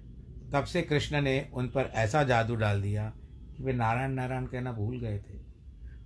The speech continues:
और वे श्री कृष्ण के पीछे, आगे पीछे घूमने लगे थे। इसीलिए जब वसुदेव जी ने प्रश्न किया तो उनको नारायण जी याद आ गए।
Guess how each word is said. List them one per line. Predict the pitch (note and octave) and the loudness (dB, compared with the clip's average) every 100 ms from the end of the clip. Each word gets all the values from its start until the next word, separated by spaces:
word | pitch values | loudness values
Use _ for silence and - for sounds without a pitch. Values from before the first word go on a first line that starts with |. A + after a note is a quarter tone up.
| - | 0
और | B2 | 4
वे | B2+ C3+ | 4 4
श्री | B2+ | 0
कृष्ण | A#2 A#2 C3+ | -2 -2 -2
के | C3+ C3+ | 0 2
पीछे, | - B2 G#2 | 0 -2 -2
आगे | B2+ A2 A2 B2+ | -2 0 0 0
पीछे | B2 B2+ | -4 -4
घूमने | G#2+ G2+ A2 | -4 -2 0
लगे | G#2 F#2+ F2 | -2 -4 -8
थे। | - - - - - - - - | -16 -18 -18 -18 -20 -20 -14 -10
इसीलिए | G2+ B2 B2 C3 C3 - - - | -4 0 4 4 2 -8 -18 -6
जब | A2 A#2+ | 0 2
वसुदेव | G#2 C3 B2 A#2+ | 2 0 2 0
जी | A#2+ | 2
ने | A#2+ | 0
प्रश्न | A2 G#2 B2 G#2+ | 0 -2 -2 -2
किया | B2 B2 A2+ - - - | 0 0 -2 -10 -16 -6
तो | G#2+ | -2
उनको | G#2 A2+ | -2 0
नारायण | G2+ G2 G2+ G#2 | 2 2 2 2
जी | G2 | 0
याद | F#2+ F#2+ | -2 -4
आ | G2 | -6
गए। | F#2+ F#2 | -8 -10